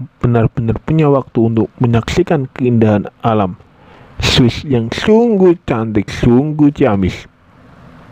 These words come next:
Momen ini juga menjadi kali pertama Kiki Saputri main salju.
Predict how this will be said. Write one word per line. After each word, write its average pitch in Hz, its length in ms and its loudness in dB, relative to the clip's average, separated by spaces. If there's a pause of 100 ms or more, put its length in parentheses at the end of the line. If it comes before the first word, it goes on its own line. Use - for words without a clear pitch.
(1200)
Momen 123 320 2
ini 123 160 2
juga 120 240 0
menjadi 117 320 0
kali 110 160 2
pertama 104 400 0
Kiki 104 240 -2
Saputri 104 480 -2
main 101 160 0
salju. 101 400 -2